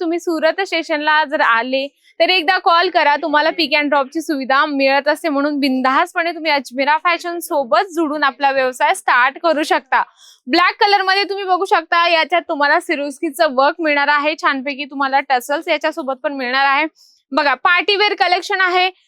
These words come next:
याच्यामध्ये डबल मार्जिन मिळवायची, ऑफकोर्स तुम्ही डबल मार्जिन लावून सेल करू शकता, म्हणजे की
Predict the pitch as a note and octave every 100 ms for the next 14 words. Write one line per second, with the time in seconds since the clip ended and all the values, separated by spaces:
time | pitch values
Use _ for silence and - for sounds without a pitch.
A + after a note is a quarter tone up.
0 | _ _ _ D4 D4 F#4 F4+ F#4 F4+ D#4+
1 | E4+ F4 C#4+ C4+ E4 E4+ E4 E4 D#4 B3+
2 | B3 B3+ - E4+ F4 E4+ D4 C#4 C#4 C#4
3 | C#4 C4 B3+ D#4+ G4 F#4+ D#4 D4 F4 -
4 | D#4+ C#4+ D4+ D#4 D#4 E4 B3+ B3+ A#3 -
5 | C4+ C#4 D#4 E4+